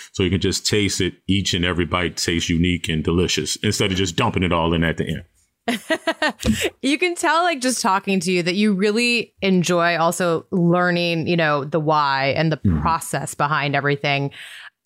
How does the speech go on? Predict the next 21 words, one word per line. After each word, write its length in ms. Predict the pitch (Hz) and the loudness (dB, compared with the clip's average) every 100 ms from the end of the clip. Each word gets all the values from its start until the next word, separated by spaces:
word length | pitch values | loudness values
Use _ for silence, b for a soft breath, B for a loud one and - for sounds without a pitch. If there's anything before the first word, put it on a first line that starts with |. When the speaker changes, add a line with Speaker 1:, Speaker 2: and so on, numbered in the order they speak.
| _ - | _ -4
Speaker 2:
H-, 80 | 254 - 247 | -4 -4 -2
I 60 | |
mean, 140 | 247 226 | 0 2
how 180 | 240 | 2
does 160 | 277 294 | 0 0
that 160 | 277 208 | 0 2
make 300 | 196 180 - | 0 0 -2
you 640 | 175 175 170 170 160 - - | 0 4 4 4 2 0 -4
a 100 | 196 | -2
good 280 | 175 190 147 | 0 0 0
teacher 360 | 214 196 180 | -2 0 0
for, 160 | 165 180 | 0 0
you 120 | 180 | 0
know, 140 | 165 160 | 0 0
some 180 | 190 | 0
of 60 | 185 | 2
these 180 | 190 160 | 0 0
home 220 | 180 214 | 0 2
chefs 340 | 202 160 156 - | 2 0 -2 -2
that 320 | 165 156 180 | -2 0 0
maybe 640 | 175 165 165 165 165 160 | 0 0 0 0 0 -2